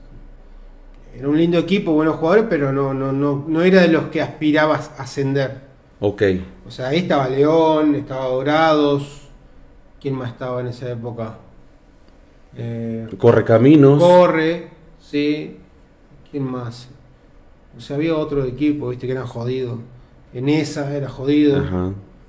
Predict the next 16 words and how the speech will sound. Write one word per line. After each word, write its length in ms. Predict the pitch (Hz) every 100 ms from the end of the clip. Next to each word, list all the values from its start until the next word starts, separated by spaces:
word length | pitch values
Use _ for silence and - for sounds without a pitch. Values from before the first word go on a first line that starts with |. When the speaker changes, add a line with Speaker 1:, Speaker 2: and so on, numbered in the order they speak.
| - -
Speaker 1:
Este, 580 | 127 117 - 113 107 104 110
no 120 | 147
había 340 | 151 165 185 147
ahí, 160 | 151 185
la 140 | 139
verdad 220 | 139 180
que 80 | 175
ese 140 | 151 135
ascenso, 400 | - 143 147 143
eso, 280 | 139 147 -
esa 200 | 180 196
época 260 | 185 151
del 140 | 139 127
ascenso, 560 | 117 151 165 180 185
o 60 | 143
sea. 300 | - 107 -